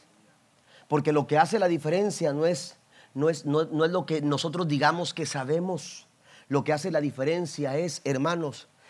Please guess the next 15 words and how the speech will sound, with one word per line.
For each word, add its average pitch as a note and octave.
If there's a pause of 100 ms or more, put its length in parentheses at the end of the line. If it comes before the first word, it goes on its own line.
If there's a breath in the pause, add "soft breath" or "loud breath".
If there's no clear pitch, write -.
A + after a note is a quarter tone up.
(220 loud breath)
lo C#3+
que C#3+
estamos D3+
haciendo D3+
con B2+
lo A#2+
que B2
sabemos. A#2+ (540 loud breath)
Eso F3
es F3+
lo E3
que F3
hace E3
la F3
diferencia. D3